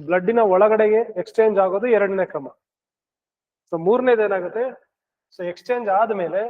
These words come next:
ಎಕ್ಸ್ಚೇಂಜ್ ಆಗಿರುವಂತ ಆಕ್ಸಿಜನ್ ಏನಾಗುತ್ತೆ, it will be transport, transport of gases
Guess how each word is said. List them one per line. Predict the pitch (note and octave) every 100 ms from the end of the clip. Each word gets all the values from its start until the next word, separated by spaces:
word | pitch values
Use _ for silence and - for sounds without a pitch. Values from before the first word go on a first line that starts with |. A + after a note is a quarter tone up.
| A3 _ _ _ _ _ _ _ F3
ಎಕ್ಸ್ಚೇಂಜ್ | E3+ A#3 A#3 G3+
ಆಗಿರುವಂತ | G#3 G#3+ G#3 G3+ G#3+ A#3 - _ _ _ _ - G3+
ಆಕ್ಸಿಜನ್ | - A#3 G#3+ G3
ಏನಾಗುತ್ತೆ, | F3 E3 E3 A3 G3+
it | E3+
will | G3 F#3+
be | G3+
transport, | E3+ F#3+ - G3+ G3 - _ _ _ _ F3+
transport | G3+ - A3+ G#3+ G#3+
of | G3+ C3+
gases | E3+ - A#3 C4+